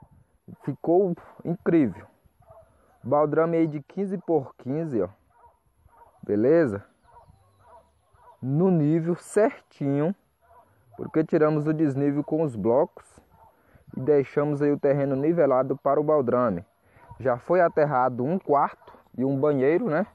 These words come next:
Ali tá o servente ali.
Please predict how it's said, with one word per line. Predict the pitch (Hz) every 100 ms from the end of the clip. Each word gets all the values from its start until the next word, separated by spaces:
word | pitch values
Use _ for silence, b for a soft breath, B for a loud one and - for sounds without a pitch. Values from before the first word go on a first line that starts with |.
| _ _ _ b b b b b b -
Ali | 110
tá | - 135
o |
servente | 127 147 127 110 135 143 143
ali. | 127 143